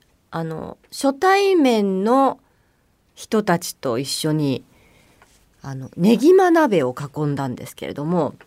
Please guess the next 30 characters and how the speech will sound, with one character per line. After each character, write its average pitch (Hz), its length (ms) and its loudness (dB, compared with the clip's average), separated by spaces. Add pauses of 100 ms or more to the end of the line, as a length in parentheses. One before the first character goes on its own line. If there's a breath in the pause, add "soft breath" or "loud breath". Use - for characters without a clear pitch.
(1500 soft breath)
初 202 180 -6
対 302 240 2
面 254 200 6
な 196 100 2
の 175 100 -2
に 170 120 -2
な 185 100 -2
ん 180 60 -6
か 165 80 -12
す 185 200 -6
ご 269 180 4
い 254 100 0
気 214 180 -4
が 226 400 2
合 214 120 2
っ 214 140 -10
ち - 120 -4
ゃ 170 60 -2
っ - 20 -6
て、 - 500 -4 (1500 loud breath)
で、 165 360 0
お 175 80 0
酒 214 300 2
が 202 140 2
進 190 380 0
ん 202 100 4
で 196 100 2
し 180 200 -4
ま 170 200 2
い、 160 300 -4